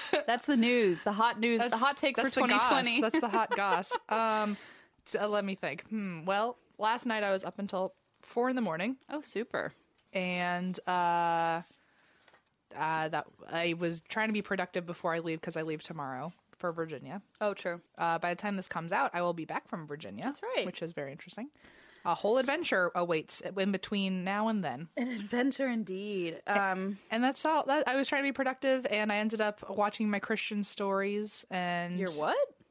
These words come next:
Speaker 1: I have many Christian stories I like to watch.
Speaker 2: What does that mean?
Speaker 1: Uh,
Speaker 2: I've never heard that phrase in my life.
Speaker 1: That's
Speaker 2: Like
Speaker 1: weird 'cause I
Speaker 2: soap
Speaker 1: say it,
Speaker 2: opera?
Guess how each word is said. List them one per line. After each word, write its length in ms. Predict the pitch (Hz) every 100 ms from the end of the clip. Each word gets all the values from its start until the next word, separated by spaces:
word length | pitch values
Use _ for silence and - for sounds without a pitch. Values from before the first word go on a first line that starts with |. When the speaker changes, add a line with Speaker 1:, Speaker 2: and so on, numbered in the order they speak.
| -
Speaker 1:
I 60 | 180
have 100 | 175
many 200 | 160 156
Christian 360 | 165 - 160
stories 260 | - 135 151
I 60 |
like 160 | 120 -
to 80 | -
watch. 360 | 131 - - -
Speaker 2:
What 80 | 240
does 100 | 269
that 160 | 202
mean? 420 | 208 262 156 156 - _ _ _
Speaker 1:
Uh, 60 | - 196 190 190 185 185
Speaker 2:
I've 40 | 208
never 160 | 226
heard 140 | 240 208
that 140 | 196
phrase 280 | - 190 190
in 40 | 185
my 120 | 170
life. 360 | 175 160 - _ _ _ _ -
Speaker 1:
That's 100 | 226
Speaker 2:
Like 40 | 214
Speaker 1:
weird 220 | 190 185
'cause 160 | 185 175
I 60 |
Speaker 2:
soap 100 | 214
Speaker 1:
say 120 | 226
it, 60 | 208
Speaker 2:
opera? 120 | -